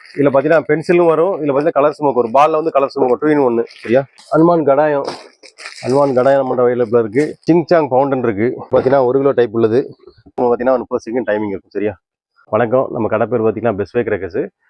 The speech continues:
நம்ம கடை எங்க இருக்குன்னு பாத்தீங்கன்னா சிவகாசி பாறைப்பட்டி, பாறைப்பட்டிக்கு பேக் சைடு இருக்கு. ஆ, பாறைப்பட்டிலேருந்து பாத்தீங்கன்னா ஒரு டூ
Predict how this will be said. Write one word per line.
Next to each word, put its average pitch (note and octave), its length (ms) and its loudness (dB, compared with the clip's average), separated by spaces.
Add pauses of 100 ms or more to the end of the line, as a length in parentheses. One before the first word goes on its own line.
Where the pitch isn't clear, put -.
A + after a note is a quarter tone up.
(140)
நம்ம G#2+ 180 -6
கடை A#2+ 180 0
எங்க B2 100 -2
இருக்குன்னு A#2 220 -2
பாத்தீங்கன்னா B2 260 -4
சிவகாசி B2+ 380 -2 (120)
பாறைப்பட்டி, A2 460 -2 (580)
பாறைப்பட்டிக்கு A#2+ 480 -4
பேக் A#2 160 -2
சைடு G2+ 200 -2
இருக்கு. E2+ 180 -4 (440)
ஆ, G#2+ 40 -10 (320)
பாறைப்பட்டிலேருந்து B2 460 -2
பாத்தீங்கன்னா A#2+ 260 0
ஒரு G#2 120 -6
டூ A#2+ 60 -2